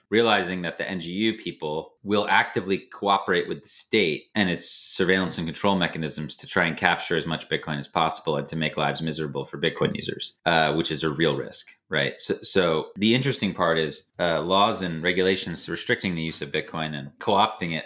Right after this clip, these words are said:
were, were kind of, it's funny 'cause that's what we were worried about a few months ago. So much so that I wrote this long essay for Quillette called "Can Governments Ban Bitcoin?" And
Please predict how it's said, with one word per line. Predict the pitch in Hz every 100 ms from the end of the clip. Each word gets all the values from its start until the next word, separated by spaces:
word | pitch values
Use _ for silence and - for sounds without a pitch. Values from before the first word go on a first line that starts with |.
| -
were, | 92 85
were | 85
kind | - 101 90
of, | -
it's | -
funny | 117 95
'cause | - 82
that's | 90 -
what | -
we |
were | 87 80
worried | 98 85
about | 78 78
a |
few | - 85
months | 85 -
ago. | 78 73 - -
So | - 135
much | 123
so | - 104
that | 90
I | 85
wrote | 85 90
this | 87 -
long | 87 87
essay | 85 85
for | - 82
Quillette | - 90 90 -
called | 85 80
"Can | - 85
Governments | 90 87 80 -
Ban | - 80 76 123
Bitcoin?" | - 87 78 73
And | 107 104